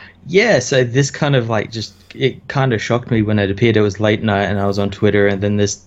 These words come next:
co-, comic cover for a new Darth Vader book showed up, and it was just called Darth Vader, like the last one, and I was very confused, but apparently, um,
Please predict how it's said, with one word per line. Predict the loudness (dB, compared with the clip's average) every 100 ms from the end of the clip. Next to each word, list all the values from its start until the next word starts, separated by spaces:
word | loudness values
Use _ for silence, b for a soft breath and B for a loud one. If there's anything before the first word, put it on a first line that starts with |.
| -20 -20 -20 -10
co-, | -10
comic | -4 0 0
cover | 0 -4 -4
for | -4 -2
a |
new | 0 2
Darth | 2 0 0
Vader | -2 0 -2
book | -4 -8 -10 _ -12
showed | -4 0 2
up, | 2 0
and | -4
it |
was | -4 -2
just | -4
called | 0 -2 -2 -6 B B B _
Darth | -2 -2 0
Vader, | 0 2 0 -6 -8
like | -8 -4
the | -2
last | 0 -2 -4
one, | -4
and | -2 -4
I |
was | -6 -8 B B B B B
very | -2 0 0
confused, | -4 -6 -4 -2 -2 -4
but | -6 -6
apparently, | -2 -2 0 0 0
um, | 0 -2 -6